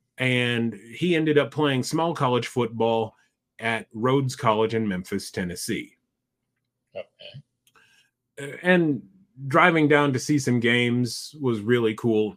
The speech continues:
Speaker 1: The drive, uh, so I will drive through Saint Louis to get to
Speaker 2: Saint Louis,
Speaker 1: Memphis.
Speaker 2: yeah, absolutely.
Speaker 1: And that was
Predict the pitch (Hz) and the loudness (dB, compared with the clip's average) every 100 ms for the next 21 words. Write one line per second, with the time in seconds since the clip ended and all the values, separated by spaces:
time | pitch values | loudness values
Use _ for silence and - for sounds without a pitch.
0 | _ 117 117 120 147 147 139 135 - _ | _ -2 2 4 6 6 4 0 -16 _
1 | _ _ _ 127 120 - 131 143 170 196 | _ _ _ -10 -6 -4 4 6 6 6
2 | 143 120 147 151 131 - - 175 196 143 | 6 4 4 4 2 -6 0 6 8 8
3 | 131 156 139 127 151 120 117 - 113 120 | 6 2 2 4 4 4 2 -2 0 0
4 | 123 - 117 131 123 95 - - - - | 0 -2 2 4 2 -2 -14 -16 -16 -20
5 | _ 104 101 98 - 135 - - _ _ | _ -14 -12 -12 -8 -8 -8 -14 _ _
6 | _ _ _ _ _ - 135 127 127 120 | _ _ _ _ _ 0 0 2 0 -4
7 | 110 - _ _ _ _ _ _ _ 117 | -6 -12 _ _ _ _ _ _ _ -18
8 | 107 135 156 147 165 147 131 - - | -2 0 2 2 0 0 -2 -10 -14